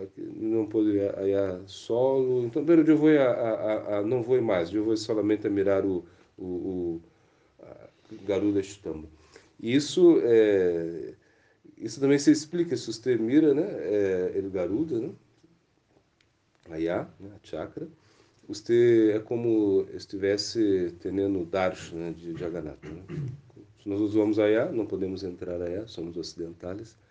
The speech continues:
pero de mirar Ayá, né, a chakra, é como estivéssemos tomando o darshan, né, de Sr. Jagannatha.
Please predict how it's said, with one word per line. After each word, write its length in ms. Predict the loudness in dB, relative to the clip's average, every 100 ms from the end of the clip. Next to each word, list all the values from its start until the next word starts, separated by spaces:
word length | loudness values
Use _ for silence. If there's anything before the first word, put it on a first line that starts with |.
| _ _ _ -8
pero 160 | -4
de 100 | 0
mirar 420 | 2 4 2 2
Ayá, 280 | 0 0 -2
né, 460 | -6 -14 -20 -20 -20 -20 -20
a 40 | -16
chakra, 420 | -12 -12 -12 -16 -18 _ _ _ _ _ _ -18
é 60 |
como 560 | -16 -14 -12 -10 -10 -12 _ _ _ _ _ -20
estivéssemos 960 | -12 -4 -2 -2 -6 -8 -10 -12 -16
tomando 560 | _ -12 -10 -10 -10 -12
o 40 | -10
darshan, 480 | -6 -6 -6 -14
né, 120 | -20 -20
de 100 | -20
Sr. 240 | -20 -18
Jagannatha. 420 | -16 -18 -20 -20